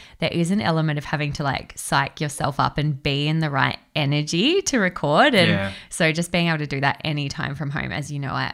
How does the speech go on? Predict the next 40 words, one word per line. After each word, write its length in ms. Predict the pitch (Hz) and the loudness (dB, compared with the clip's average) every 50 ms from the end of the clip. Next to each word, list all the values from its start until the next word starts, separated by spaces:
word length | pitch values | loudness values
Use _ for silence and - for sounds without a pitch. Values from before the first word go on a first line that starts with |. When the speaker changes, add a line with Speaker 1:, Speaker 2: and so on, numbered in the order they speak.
| - - | -8 -10
Speaker 1:
I 160 | 160 147 - - - | -10 -10 -10 -14 -14
sometimes 540 | - - 160 147 135 151 143 139 135 - - | -14 -12 -10 -8 -6 -6 -6 -6 -6 -8 -10
really 200 | - 123 107 87 | -10 -8 -8 -6
like 200 | 92 - - - | -8 -8 -8 -10
to 80 | - | -12
do 160 | - - - | -12 -10 -10
these 180 | - - - - | -10 -10 -12 -10
things, 260 | - - 87 - - | -12 -10 -10 -8 -8
like, 220 | - - - - - _ _ - - | -8 -8 -10 -10 -18 _ _ -8 -6
early 260 | 147 120 101 101 98 | -4 -4 -4 -4 -6
morning 540 | 107 110 73 80 80 87 90 87 78 67 98 | -6 -6 -6 -6 -6 -6 -6 -6 -6 -6 -6
and 240 | 95 76 85 170 - - - - - - 180 - - | -6 -6 -6 -6 -6 -8 -14 -18 -16 -16 -10 0 6
hours 360 | - 175 165 165 160 160 156 | 6 8 8 8 6 2 0
that 160 | - - - - | -2 -6 -6 -4
the 80 | 160 | -6
studio 420 | 143 - - 147 131 131 131 127 127 | -6 -6 -8 -8 -6 -4 -4 -4 -4
wouldn't 240 | 127 135 - - | -4 -6 -8 -8
be 140 | - - - | -8 -8 -6
open. 440 | 127 120 143 - - 92 - 85 170 | -6 -6 -6 -6 -8 -8 -6 -6 -2
But 540 | 165 170 156 143 110 - - - - - - - - - _ - | 2 4 4 4 4 2 -4 -14 -16 -18 -18 -18 -20 -20 _ -2
in 120 | - 214 | 0 2
addition 440 | 214 214 220 247 254 - - 285 269 262 | 2 2 2 0 0 0 0 0 -2 0
to 100 | 240 202 | 0 2
that, 420 | 196 196 190 175 160 - - - | 4 6 6 6 6 4 0 -4
we, 640 | 175 175 175 170 165 165 165 160 160 160 160 160 - | -4 -4 -2 -2 -2 -2 -4 -4 -4 -4 -6 -8 -8
we 140 | - 202 214 | -8 -8 -8
also 300 | - 190 180 - - 185 | -8 -8 -10 -10 -10 -10
got 180 | - 185 - - | -8 -8 -8 -8
married 580 | 147 139 143 139 143 160 220 285 320 320 - 302 320 320 320 _ _ _ _ _ _ _ _ - | -8 -6 -6 -6 -4 -4 -6 -6 -8 -10 -10 -12 -12 -12 _ _ _ _ _ _ _ _ _ -10
in 160 | 180 170 170 | -8 -6 -6
this 180 | 160 156 - | -6 -8 -4
last 220 | 135 139 143 120 104 | -2 -2 -2 0 0
Speaker 2:
We 80 | 117 | 0
did. 80 | 120 135 | 2 2
Speaker 1:
year. 300 | 185 196 185 233 311 - - _ | 2 0 0 -2 -4 -6 -12 _
Speaker 2:
Yes. 640 | - - 117 120 135 165 185 - 135 - - - - - | -8 -6 -4 -4 -4 -4 -6 -6 -8 -12 -16 -18 -18 -12
Yeah. 260 | - 120 127 147 165 165 | -6 -6 -4 -4 -4 -6
About, 380 | 127 135 120 113 113 117 - - | -6 -6 -6 -6 -6 -8 -10 -10
what, 220 | 135 127 - - | -10 -10 -10 -12
four, 720 | - - - - 127 131 135 143 147 147 147 147 143 | -14 -16 -14 -12 -10 -10 -8 -8 -8 -10 -10 -10 -12